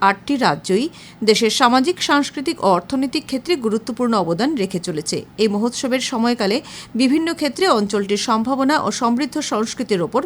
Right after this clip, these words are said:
গুরুত্ব আরোপ করে বেশ কিছু অনুষ্ঠানের আয়োজন করা হয়েছে। মহোৎসবের অংশ হিসেবে আসামের প্রিয়াঙ্কা ডিপাটওয়ারি,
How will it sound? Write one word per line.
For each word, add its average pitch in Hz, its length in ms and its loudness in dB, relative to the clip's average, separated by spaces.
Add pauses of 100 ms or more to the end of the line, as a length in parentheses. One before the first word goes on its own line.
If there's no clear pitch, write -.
(340)
গুরুত্ব 247 360 0
আরোপ 180 240 0
করে 175 180 -2 (320)
বেশ 240 260 0
কিছু 262 240 -4
অনুষ্ঠানের 208 480 -2
আয়োজন 156 320 0
করা - 220 -8
হয়েছে। - 280 -6 (220)
মহোৎসবের 208 500 0
অংশ 190 260 0
হিসেবে 226 420 -2 (360)
আসামের 220 380 0
প্রিয়াঙ্কা 262 520 2
ডিপাটওয়ারি, 185 640 -2